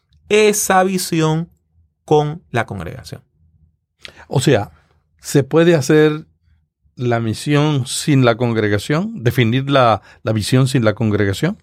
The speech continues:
Speaker 1: No, es bien peligroso y de hecho, eh, es bien común en algunas iglesias que el gobierno está centrado básicamente en el pastor,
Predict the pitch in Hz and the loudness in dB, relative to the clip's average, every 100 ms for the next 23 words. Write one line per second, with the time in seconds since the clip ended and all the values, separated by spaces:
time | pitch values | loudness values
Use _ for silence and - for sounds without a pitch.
0 | _ - 131 - _ - _ - 196 - | _ -2 -2 -4 _ -20 _ -2 -2 -2
1 | 123 131 180 220 202 165 123 110 117 - | -4 0 0 0 -2 -2 0 0 0 -4
2 | - 123 135 160 156 107 - _ - _ | -4 0 2 0 -2 -12 -14 _ -20 _
3 | _ _ - 131 123 127 147 190 254 254 | _ _ 0 2 2 2 0 2 0 0
4 | 214 220 214 180 147 147 175 190 196 185 | -2 -2 -2 -2 -2 2 2 2 2 0
5 | 165 123 110 131 _ _ _ _ _ _ | 0 -2 -2 -4 _ _ _ _ _ _
6 | 131 120 117 113 113 - _ _ _ _ | 0 2 2 0 -4 -10 _ _ _ _
7 | _ _ _ _ _ _ - 127 135 143 | _ _ _ _ _ _ -2 0 4 2
8 | 151 175 190 190 175 - 185 175 - 151 | 4 2 2 2 2 2 0 0 -2 -2
9 | 139 156 180 165 160 165 165 175 170 165 | 0 0 2 0 0 -2 0 -2 0 0
10 | 131 131 127 127 127 127 - 165 170 170 | 0 2 0 0 -2 -4 -2 2 2 2
11 | 175 | -2